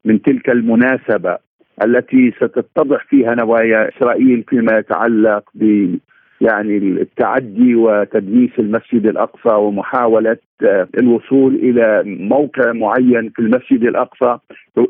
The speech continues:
تشعر في إسرائيل ويشعر في اليمين المتطرف أنه حقق إنجازا كبيرا. القدس هي وعنوان يمكن أن يجمع الأمة وأن يجمع الساحات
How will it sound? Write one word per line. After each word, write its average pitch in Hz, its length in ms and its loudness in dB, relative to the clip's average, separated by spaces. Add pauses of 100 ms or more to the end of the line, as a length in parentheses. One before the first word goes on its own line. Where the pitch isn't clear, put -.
(100)
تشعر 139 360 0
في 123 240 -2
إسرائيل 117 460 0
ويشعر 113 300 0
في 107 160 -6
اليمين 110 320 -2
المتطرف 104 640 -4
أنه 104 440 0 (320)
حقق - 460 -4
إنجازا 107 760 -2
كبيرا. 90 400 -4 (520)
القدس 147 480 -2
هي 139 420 0 (440)
وعنوان 120 600 2
يمكن 120 360 0
أن 113 140 2
يجمع 110 400 0
الأمة 151 500 0
وأن 113 320 0
يجمع 107 380 -2
الساحات 123 560 -4